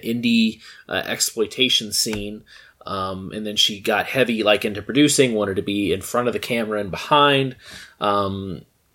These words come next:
so then she started working with Brian heavily, which lady, that led to Lady Street Fighter, then Executioner Part Two. Hell Riders is a lot of fun. It's a fun little motorcycle flick. Um, and then they did the Run, Cody, Run and Jungle Trap together. Um,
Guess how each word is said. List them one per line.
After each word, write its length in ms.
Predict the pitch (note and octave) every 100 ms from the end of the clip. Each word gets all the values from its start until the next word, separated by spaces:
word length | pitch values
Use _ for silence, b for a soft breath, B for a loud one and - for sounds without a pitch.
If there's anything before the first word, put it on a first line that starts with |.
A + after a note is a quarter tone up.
| - -
so 300 | - B2 G#2+
then 160 | A#2
she 160 | A2+ A#2
started 400 | - A2+ A2 F2 _
working 360 | - A2+ G#2+ G#2
with 160 | G2
Brian 260 | G2+ G2+ G2
heavily, 380 | - C#3+ C3+ B2+
which 320 | A2 - -
lady, 260 | A2 A2 -
that 220 | F#2 E2+
led 160 | G#2 F2+
to 100 | F2
Lady 240 | D#2+ F#2
Street 360 | F2+ - C#3+ A#2+
Fighter, 300 | B2 A#2 A2
then 200 | G#2 F#2+ -
Executioner 760 | G2 G#2 - G2 G#2 F#2+ F#2+ F2+
Part 340 | - A2 F2
Two. 320 | - C3 B2 B2 B B
Hell 220 | - E3
Riders 360 | E3 D#3 D3 C#3+
is 100 | C#3
a 40 |
lot 220 | C3 B2 B2
of 60 |
fun. 320 | - B2 A#2+
It's 140 | A#2 -
a 40 |
fun 220 | A2 A2+
little 160 | A2 A2
motorcycle 560 | A2 A2 G#2+ A2+ G#2+ A2
flick. 400 | A#2 A2 G2+ - B B B B
Um, 520 | G#2 G2+ G2+ G2 F#2+
and 180 | G#2 G#2
then 120 | G#2
they 160 | G#2 G#2
did 320 | G2+ G2+ G2
the 100 | E2+
Run, 220 | F2+ G#2
Cody, 280 | F#2 G#2+ F#2+
Run 220 | G#2+ A#2
and 100 | A2
Jungle 300 | G2+ A2 G#2+
Trap 280 | A2 F#2 E2+
together. 420 | - D2+ D2 - - B B B B
Um, 500 | G#2+ G#2+ G#2 G#2